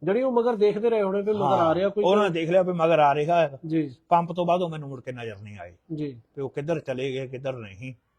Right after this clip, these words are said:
Speaker 2: ਤੇ ਅਸੀਂ ਬਲਾਚੌਰ ਵੀ ਸਾਰੇ ਘੁੰਮ ਫਿਰ ਕੇ ਦੇਖ ਕੇ ਆਏ ਆ।
Speaker 1: ਜੀ।
Speaker 2: ਫਿਰ ਅਸੀਂ ਥਾਣੇ ਗਏ, ਥਾਣੇ ਜਾ ਕੇ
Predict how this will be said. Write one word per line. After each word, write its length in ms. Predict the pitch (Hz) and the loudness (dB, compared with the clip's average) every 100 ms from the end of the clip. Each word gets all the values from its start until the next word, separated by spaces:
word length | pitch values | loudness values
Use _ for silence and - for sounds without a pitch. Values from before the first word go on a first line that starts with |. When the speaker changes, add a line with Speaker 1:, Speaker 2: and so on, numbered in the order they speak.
| _ _ _ _ - | _ _ _ _ -6
Speaker 2:
ਤੇ 180 | 139 135 | -2 -2
ਅਸੀਂ 180 | 147 127 | -4 -6
ਬਲਾਚੌਰ 420 | 127 127 131 131 | -2 -2 -4 -6
ਵੀ 100 | 135 | -8
ਸਾਰੇ 320 | 135 143 147 156 | -4 -4 -4 -8
ਘੁੰਮ 160 | 127 | -10
ਫਿਰ 180 | 113 127 | -10 -10
ਕੇ 160 | - 127 | -8 -6
ਦੇਖ 240 | 120 120 | -6 -8
ਕੇ 120 | 127 | -8
ਆਏ 240 | 123 123 127 | -6 -6 -8
ਆ। 100 | 127 - | -12 -14
Speaker 1:
ਜੀ। 260 | 147 139 120 _ _ | -10 -10 -12 _ _
Speaker 2:
ਫਿਰ 160 | 131 131 | -6 -6
ਅਸੀਂ 180 | 147 135 | -6 -8
ਥਾਣੇ 340 | 127 123 127 | -8 -8 -6
ਗਏ, 200 | 135 127 | -4 -4
ਥਾਣੇ 280 | 127 120 123 | -6 -10 -8
ਜਾ 100 | 123 | -6
ਕੇ 220 | 120 117 | -6 -8